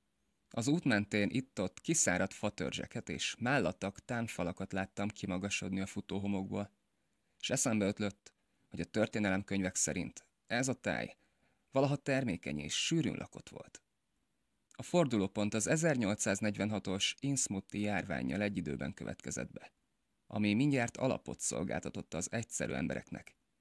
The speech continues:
hogy a háttérben mindenféle sötét összefüggéseket gyanítsanak, gonosz hatalmak ármánykodásait. A valódi ok persze a tengerparton nyakló nélkül folytatott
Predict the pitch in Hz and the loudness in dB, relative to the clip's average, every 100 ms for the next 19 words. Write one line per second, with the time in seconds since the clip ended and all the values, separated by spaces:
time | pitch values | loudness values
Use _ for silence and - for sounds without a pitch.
0 | _ _ _ - 123 147 160 123 113 113 | _ _ _ -2 0 0 0 0 2 4
1 | 113 160 175 104 - 110 101 - 160 - | 4 4 4 2 2 2 2 2 0 -2
2 | 62 95 - 98 - 85 82 - - 95 | -4 -2 0 -2 -4 -8 -2 -2 0 -2
3 | 104 98 87 - - - - _ _ _ | -2 -2 -2 -6 -6 -8 -12 _ _ _
4 | _ _ _ - 107 110 113 - 101 80 | _ _ _ -2 2 4 4 4 2 -2
5 | 82 - 92 101 - - - - - - | -2 -2 -4 -2 -6 -8 -12 -4 -4 -4
6 | - - _ _ _ _ _ _ _ _ | -14 -20 _ _ _ _ _ _ _ _
7 | _ _ - 160 156 123 107 98 - 98 | _ _ -2 2 4 6 4 2 0 0
8 | - 87 95 - 90 117 101 - 92 - | 2 2 2 0 0 2 2 0 -2 -2
9 | 90 95 - - 123 151 - 90 95 104 | -2 -2 -6 -2 0 0 0 0 2 2
10 | 110 104 - 85 92 - 67 _ | 2 -4 -2 -4 -4 -8 -12 _